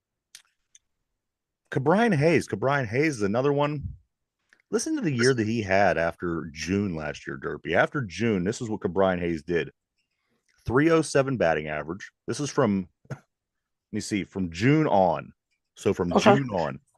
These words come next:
Speaker 1: three oh seven batting average, thirty-five extra base hits, thirteen home runs,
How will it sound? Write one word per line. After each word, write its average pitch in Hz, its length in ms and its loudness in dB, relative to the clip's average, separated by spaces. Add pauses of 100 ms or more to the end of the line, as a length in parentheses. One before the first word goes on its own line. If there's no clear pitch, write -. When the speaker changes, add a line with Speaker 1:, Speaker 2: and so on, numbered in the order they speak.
(640)
Speaker 1:
three 147 240 4
oh 165 80 4
seven 131 360 2
batting 120 320 4
average, 113 540 0 (1160)
thirty-five 127 600 4
extra 110 260 -2
base 98 320 0
hits, 123 460 -2 (120)
thirteen 127 360 0
home 113 300 0
runs, 110 460 2